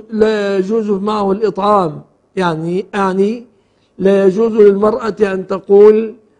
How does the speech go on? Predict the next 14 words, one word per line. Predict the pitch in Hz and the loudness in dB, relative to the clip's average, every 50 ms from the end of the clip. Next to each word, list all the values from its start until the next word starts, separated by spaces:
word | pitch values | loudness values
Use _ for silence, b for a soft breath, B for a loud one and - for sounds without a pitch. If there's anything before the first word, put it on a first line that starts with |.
| _ _ _ _ - | _ _ _ _ -10
"أنا | 196 196 190 190 240 247 | -6 -2 -2 2 2 2
أطعم | 247 240 226 220 202 196 196 | 2 2 2 0 0 0 0
مسكينا | 196 196 190 180 185 - 220 220 220 220 220 214 | 0 0 -2 -4 -4 -8 -6 -4 -2 0 0 0
ما | 208 202 196 196 | 0 -2 -2 -4
كان | 185 190 214 208 202 202 196 | -4 -2 -2 -4 -2 -2 -4
كل | - 196 196 196 190 | -2 -2 -2 0 2
يوم | 202 214 220 214 202 | 0 0 0 -2 -2
أفطرته | 196 202 202 196 165 - - 208 214 208 202 - - 208 202 196 196 - _ _ _ _ _ _ _ _ _ _ _ - | -4 -6 -6 -10 -10 -6 -2 -2 -2 -2 -4 -2 0 0 0 0 -4 -12 _ _ _ _ _ _ _ _ _ _ _ -6
من | 208 208 202 190 196 202 | -2 0 0 0 0 -2
أيام | 190 185 185 196 214 220 214 | 0 2 4 4 4 2 -2
الحيض"، | 208 185 143 160 202 196 175 160 156 156 151 151 - _ | -4 -6 -6 -6 -2 -2 -2 -2 -2 -6 -12 -12 -10 _
لا | 220 220 220 | 0 4 4
يجوز | 208 202 196 175 202 208 202 185 190 | 6 6 4 4 2 2 2 2 0
ذلك. | 196 180 208 190 180 165 156 151 143 | -4 -2 -2 -2 -2 -4 -8 -12 -16